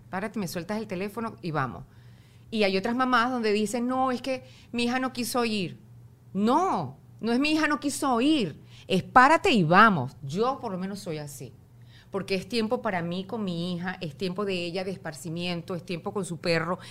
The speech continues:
es tiempo fuera de esto, es tiempo de, de respirar, de hablar de, ¿sabes? De yo con mi hija. Entonces yo no le quiero dar a ella la opción de,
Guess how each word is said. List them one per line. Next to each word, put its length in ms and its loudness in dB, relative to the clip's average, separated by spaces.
es 140 -4
tiempo 280 -2
fuera 400 -2
de 280 -2
esto, 380 -6
es 140 -6
tiempo 260 -2
de, 200 -2
de 140 0
respirar, 600 2
de 80 -4
hablar 240 -4
de, 160 -8
¿sabes? 280 -2
De 140 -2
yo 200 0
con 120 -2
mi 240 -2
hija. 180 -2
Entonces 360 -6
yo 120 -2
no 80 -2
le 140 -4
quiero 260 -2
dar 140 -2
a 80 -2
ella 160 -2
la 80 -2
opción 380 -2
de, 180 -2